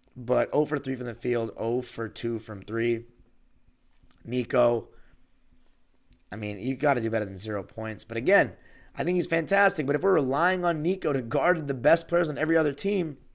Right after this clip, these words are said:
at his age, that's tough. That's why Terrence Mann needs to be great. That's why Kawhi and Paul need to be great defensively and take a little responsibility, in my opinion, this season.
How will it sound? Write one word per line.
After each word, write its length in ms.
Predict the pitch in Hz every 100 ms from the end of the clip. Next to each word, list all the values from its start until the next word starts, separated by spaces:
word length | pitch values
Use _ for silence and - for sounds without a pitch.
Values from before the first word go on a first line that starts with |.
| - - - - _ - -
at 120 | 131
his 180 | 165 147
age, 440 | 180 190 147 127 - - -
that's 220 | - 139
tough. 240 | - 147 - -
That's 120 | -
why 60 | 139
Terrence 320 | - 147 127
Mann 180 | 127 143
needs 160 | 147 143
to 60 | 139
be 80 |
great. 200 | 139 147
That's 140 | 120 120
why 80 | 117
Kawhi 340 | 107 120 123
and 140 | 113
Paul 240 | - 120 135
need 180 | 127 110
to 60 |
be 100 | 113
great 360 | 120 131 131 -
defensively 560 | 110 - 120 120 120 117
and 100 | 104
take 200 | 131 120
a 40 |
little 140 | 120
responsibility, 760 | 120 113 - 120 110 110 117 123
in 180 | 117 110
my 180 | 113 117
opinion, 360 | - 113 110
this 120 | 107 -
season. 440 | 143 147 165 156